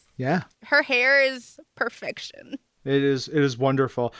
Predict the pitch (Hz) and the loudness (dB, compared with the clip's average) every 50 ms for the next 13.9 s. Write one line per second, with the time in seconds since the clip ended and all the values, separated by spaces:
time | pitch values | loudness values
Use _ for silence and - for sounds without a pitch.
0 | - - 143 147 147 147 151 147 156 - 180 160 156 147 151 147 160 143 139 131 | -10 -2 2 4 4 4 2 0 0 2 2 4 4 2 2 2 0 0 2 2
1 | 131 131 - - 143 139 143 135 - - 131 123 123 117 - - 123 113 107 104 | 0 0 0 -2 2 2 2 2 2 0 0 0 0 -2 -4 -4 -4 -4 -4 -4
2 | 107 131 156 175 175 170 160 165 165 165 160 160 147 147 156 151 147 147 143 143 | 0 2 4 4 4 4 4 2 2 4 4 2 2 0 0 0 2 2 2 2
3 | 143 - 143 139 135 135 135 135 135 135 127 110 104 - - - - 139 165 175 | 0 0 0 0 0 0 0 2 2 2 0 -2 -6 -14 -12 -10 -4 0 0 2
4 | 175 175 170 156 - 170 - - 151 151 147 147 147 143 143 143 143 135 - - | 2 2 2 0 -2 -4 0 2 2 2 2 2 2 2 2 2 0 0 -2 -8
5 | - - - - 147 147 147 135 143 135 127 - 143 156 170 185 190 196 190 190 | -20 -18 -6 0 2 2 2 2 2 0 0 2 4 4 4 4 4 2 2 2
6 | 180 175 175 175 - 220 214 214 226 214 196 190 180 170 147 - - 156 151 - | 2 2 0 0 0 -2 -2 -2 -2 0 2 2 0 0 -2 -6 -8 -8 -8 -10
7 | - - 127 120 - - - - - _ _ _ _ _ _ _ _ _ - 240 | -12 -14 -14 -14 -14 -14 -18 -20 -20 _ _ _ _ _ _ _ _ _ -4 0
8 | 262 285 277 - 339 349 339 - - 330 311 254 202 - - - 135 123 117 - | 0 0 2 2 0 0 0 0 0 2 2 2 0 -2 -4 -6 -6 -6 -6 -10
9 | _ _ _ _ _ - - - - - 285 302 262 190 190 196 180 175 160 156 | _ _ _ _ _ -20 -20 -20 -14 -12 -10 -6 0 2 2 2 2 0 -2 -2
10 | 151 147 147 151 - _ - - - 151 131 214 - 180 202 226 226 233 233 - | -4 -4 -6 -8 -10 _ -10 -2 0 2 4 4 4 4 4 4 4 4 4 2
11 | - - - 262 233 233 233 226 214 175 165 180 151 131 98 123 123 311 - - | -2 -4 -4 0 0 2 2 2 0 0 0 -2 -2 -2 -2 -4 -4 -6 -4 -4
12 | - 269 233 226 220 - 214 196 185 185 180 170 165 156 156 156 151 151 151 151 | -4 -6 -4 -6 -12 -10 -6 -4 -4 -4 -4 -6 -10 -10 -10 -8 -8 -8 -8 -10
13 | 147 143 - - 156 151 151 147 135 131 - - 156 139 131 127 123 | -10 -12 -12 -12 -12 -10 -8 -8 -8 -10 -10 -12 -16 -16 -16 -16 -20